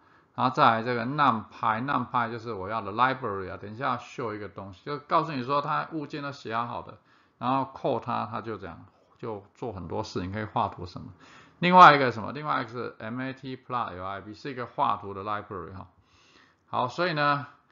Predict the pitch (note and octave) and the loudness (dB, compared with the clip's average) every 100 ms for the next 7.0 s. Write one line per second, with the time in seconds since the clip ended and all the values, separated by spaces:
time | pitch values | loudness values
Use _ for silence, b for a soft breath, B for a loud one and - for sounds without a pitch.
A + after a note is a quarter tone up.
0 | b b - D#3+ D#3+ D#3+ D#3 A#2+ A2+ A#2 | b b -6 0 4 6 4 -2 -2 -2
1 | A2 A#2 A2+ G#2+ G#2+ - _ _ _ - | -2 -6 -8 -10 -12 -18 _ _ _ -10
2 | - D3 B2 A2+ B2 A#2+ A2+ - C3 B2 | -2 0 0 -2 -6 -8 -8 -4 -4 -4
3 | A#2 F2+ F#2 G2+ - A2+ G#2+ _ C3 A2 | -8 -8 -12 -12 -12 -12 -12 _ -10 -10
4 | G#2 - - A#2 G#2+ G#2 A#2 - - G#2+ | -12 -20 -18 -14 -12 -12 -16 -14 -12 -10
5 | F#2 G#2 A#2 B2+ C#3 B2 B2+ A#2 - F2 | -10 -12 -10 -8 -8 -6 -6 -8 -6 -8
6 | F2 A#2 A2+ A#2 A2 G2 G#2 G#2 F#2+ F#2 | -6 -6 -6 -4 -4 -4 -6 -6 -8 -8